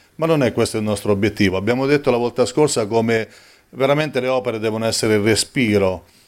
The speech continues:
della, della nostra nuova nascita, del fatto che siamo nati di nuovo. Ma il Signore ci chiama a vivere Cristo. E abbiamo detto che vivere Cristo vuol dire proprio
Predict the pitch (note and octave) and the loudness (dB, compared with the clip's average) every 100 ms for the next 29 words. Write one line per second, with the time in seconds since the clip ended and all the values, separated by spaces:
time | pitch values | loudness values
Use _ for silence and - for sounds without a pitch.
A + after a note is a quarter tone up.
0 | _ - A2+ A2+ A2 A2 A#2 A2+ A#2 A#2+ | _ -6 -2 2 2 2 0 -2 -2 -2
1 | - A2+ A2 A#2 A2+ A2 G2+ - F#2+ G2+ | -2 -4 -2 0 2 2 0 -4 -8 -6
2 | G#2 - B2 - A2+ G2+ A2 G#2+ G#2+ G2+ | -6 -6 -8 -6 -8 -6 -4 -2 -2 -2
3 | G2+ G#2 G2 E2+ F2+ _ _ - D#3 E3 | 0 2 2 0 -6 _ _ -4 -4 -2
4 | G3+ B3+ G#3 - E3 G#3 G#3 F#3 F3+ - | 0 0 0 -6 -6 -4 -2 -2 -6 -10
5 | - _ - A#2+ A2 D3 C#3 F#2 F#2+ F#2 | -20 _ -8 -6 -6 -4 -2 0 0 0
6 | F2+ - G#2+ - - F#2+ - - - D#3 | -2 -6 -6 -6 -6 -8 -10 -14 -2 0
7 | E3 G3+ A3+ B3+ G#3+ D3+ D#3 G3+ G3 F3+ | 2 0 2 0 0 -2 -2 -2 -2 -4
8 | G#3+ G#3+ D3+ C3+ C3 C3+ C#3 D#3 C#3 C3 | -6 -4 -2 -2 0 -2 -2 -4 -4 -6